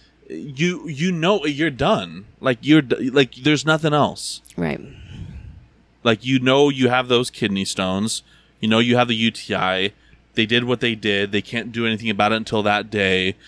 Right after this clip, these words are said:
Speaker 1: You know you're gonna have to pull a tea bag out of your vagine and things like that. Like, that's, like, you're done. You know exactly what needs to do. Now you just gotta live life and have those things just come to you as they come to you. Like, there's no other research you need to do.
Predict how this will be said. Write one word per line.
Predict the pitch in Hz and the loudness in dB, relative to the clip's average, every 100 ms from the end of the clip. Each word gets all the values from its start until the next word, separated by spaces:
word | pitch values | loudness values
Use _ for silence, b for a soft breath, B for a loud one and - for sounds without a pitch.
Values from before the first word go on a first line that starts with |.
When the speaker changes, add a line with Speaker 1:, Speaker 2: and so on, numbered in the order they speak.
| B - | B -4
Speaker 1:
You | 113 | 2
know | 110 | 2
you're | 110 | 2
gonna | 113 | 0
have | 107 | -6
to | |
pull | - 113 | -4 -2
a | 107 | -2
tea | - 117 | -2 0
bag | 101 95 92 | 2 2 0
out | 92 | -2
of | |
your | 92 95 | -2 -6
vagine | 98 95 98 98 101 b b b | -6 -6 -6 -4 -8 b b b
and | 107 107 | -4 0
things | 120 110 | 0 2
like | 101 110 | 2 4
that. | 147 110 | 4 4
Like, | 107 | 2
that's, | 113 113 - - | 2 2 -2 0
like, | 113 - | 0 0
you're | 113 110 107 123 117 | -14 -20 2 2 4
done. | 123 101 85 | 2 0 -4
You | 98 117 | -2 0
know | 120 123 | 0 0
exactly | 110 104 107 113 117 | 0 0 -2 -2 -6
what | 110 | -4
needs | 107 - | -4 -4
to | 101 | -2
do. | 101 113 139 B B | 2 4 2 B B
Now | 113 | -2
you | 117 | 0
just | 127 | 0
gotta | 117 | -2
live | 101 110 110 98 | 2 2 0 0
life | 90 107 160 - - b b | 0 0 0 -6 -20 b b
and | 107 104 | -6 -2
have | 107 110 | -2 2
those | 113 - | 0 2
things | 117 101 | -2 -2
just | 95 - | -4 -4
come | 110 101 | -2 -2
to | - 104 | -4 -4
you | 92 | -2
as | 90 | -4
they | 92 | -6
come | 95 98 | -6 -8
to | - - | -10 -8
you. | 87 | -4
Like, | 101 | -2
there's | 117 113 | -2 0
no | 127 131 | 0 2
other | 123 120 | 2 0
research | 107 110 - 117 104 | -4 -6 -6 -6 -6
you | |
need | 101 | -4
to | 110 | -4
do. | 98 73 92 | -4 -6 -8